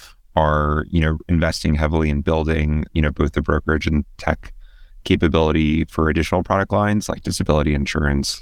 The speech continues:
long-term care, and eventually annuities as well. And we really wanna be in the position where we're serving, you know, thousands of advisors and millions of customers and making sure that people have the right product for them and are able to get it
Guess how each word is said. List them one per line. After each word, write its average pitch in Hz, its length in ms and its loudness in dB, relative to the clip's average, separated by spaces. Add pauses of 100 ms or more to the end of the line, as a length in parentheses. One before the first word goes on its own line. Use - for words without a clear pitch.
long-term 73 460 0
care, 71 560 0
and 71 180 2
eventually 73 380 0
annuities 80 520 0
as 85 140 -2
well. 90 260 0 (640)
And 90 280 2
we 95 160 2
really 101 300 2
wanna 87 320 0
be 82 380 0
in 82 200 -2
the 78 80 -2
position 78 800 0
where 76 460 0
we're 78 180 -2
serving, 73 640 -2 (540)
you 80 160 2
know, 73 260 2
thousands 78 400 0
of 73 100 0
advisors 76 760 0
and 71 340 0
millions 71 360 0
of - 300 -8
customers 113 540 0
and 82 220 2 (420)
making 87 320 2
sure 82 320 0
that 76 400 0 (240)
people 82 280 0
have 76 180 0
the 80 80 2
right 78 240 -2
product - 320 -2
for 80 100 0
them 78 320 2
and 82 80 0
are 78 100 0
able 78 240 0
to - 140 -4
get 76 240 0
it 76 180 0